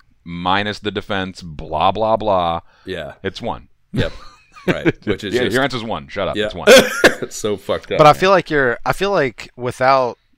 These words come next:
Speaker 3: obviously having ever used the bros, that class at all,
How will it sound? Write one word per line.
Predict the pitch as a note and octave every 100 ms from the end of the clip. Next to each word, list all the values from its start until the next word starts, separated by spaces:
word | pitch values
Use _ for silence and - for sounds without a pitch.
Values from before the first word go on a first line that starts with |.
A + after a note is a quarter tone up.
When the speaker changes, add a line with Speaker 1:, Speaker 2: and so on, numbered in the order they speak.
| _ _ _
Speaker 3:
obviously | - A2 A2 - G#2
having | G2 G2 G2+
ever | G#2 G#2+
used | G2 G2+ A2 G#2+ G2+
the | G#2
bros, | G#2 A2+ G#2+ A2 G#2
that | G2+ G2
class | - F#2+ G2+ -
at |
all, | F#2+ G3+ -